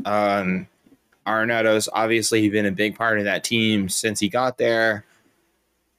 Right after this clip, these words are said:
Um, yeah, I think you make a good point about a, about a maybe a little earlier exit from the playoffs than, than Cardinals fans were hoping for. Well, obviously. And,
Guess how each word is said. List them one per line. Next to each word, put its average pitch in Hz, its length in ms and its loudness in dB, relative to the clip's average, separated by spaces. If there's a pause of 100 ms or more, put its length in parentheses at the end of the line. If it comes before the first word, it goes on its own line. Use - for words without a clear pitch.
(140)
Um, 90 840 0 (200)
yeah, 139 240 2
I 110 140 0
think 127 240 -2
you 143 80 2
make 143 180 2
a 123 60 -2
good 123 220 2
point 139 300 0
about 123 320 2
a, 110 340 2 (140)
about 127 260 2
a 117 240 2 (580)
maybe 156 460 2
a 165 80 4
little 165 400 4
earlier 151 540 4
exit 143 400 2
from 139 180 0
the 123 80 0
playoffs 131 540 0
than, 110 400 2 (120)
than 104 380 0 (120)
Cardinals 123 420 0
fans 110 320 -2
were 101 100 0
hoping 120 320 2
for. 92 480 0
Well, 90 200 2
obviously. 87 760 0 (720)
And, 104 680 0